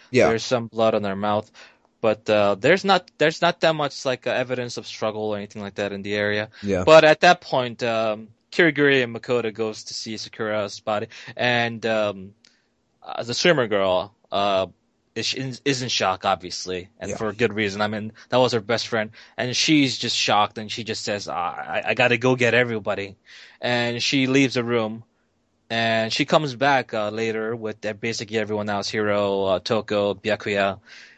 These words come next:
Speaker 2: and they all examine the body, and they try to figure out, uh, exactly who and how this could have happened, 'cause Sakura is, is the ultimate martial artist.
Speaker 1: Yeah.
Speaker 2: She, she is, like, one of the strongest human beings in the world,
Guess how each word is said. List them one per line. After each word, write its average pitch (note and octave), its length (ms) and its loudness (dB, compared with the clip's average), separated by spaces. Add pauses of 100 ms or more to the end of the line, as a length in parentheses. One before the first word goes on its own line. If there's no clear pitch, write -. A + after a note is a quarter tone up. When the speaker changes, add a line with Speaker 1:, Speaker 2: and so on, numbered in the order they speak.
(240)
Speaker 2:
and G#2+ 300 2
they A2+ 100 4
all B2+ 200 6
examine A2 420 0
the G#2 100 -6
body, G2 420 -2 (280)
and G2 260 -8
they G#2 100 -6
try B2 200 0
to A2+ 80 -8
figure A2+ 320 0
out, G#2 300 2
uh, G#2 140 0
exactly A2+ 460 0
who A2+ 400 0 (380)
and G#2 160 -2
how B2+ 280 4
this G#2+ 160 -6
could A#2 160 -6
have G2+ 60 -4
happened, A#2 320 -4
'cause - 280 -10 (180)
Sakura A#2+ 640 2 (140)
is, G2+ 240 -14
is G#2 180 -16
the A2+ 160 -8
ultimate B2 400 -6
martial A2 400 -8
artist. - 600 -8
Speaker 1:
Yeah. G#2 340 -2
Speaker 2:
She, A2 220 -6
she C3 220 2
is, B2+ 140 0
like, A#2+ 160 2
one A#2+ 120 -4
of A2+ 80 -6
the G#2 40 -6
strongest A#2+ 600 0
human A#2+ 260 -8
beings A2+ 220 -8
in G#2 80 -14
the G2+ 60 -8
world, G#2+ 280 -2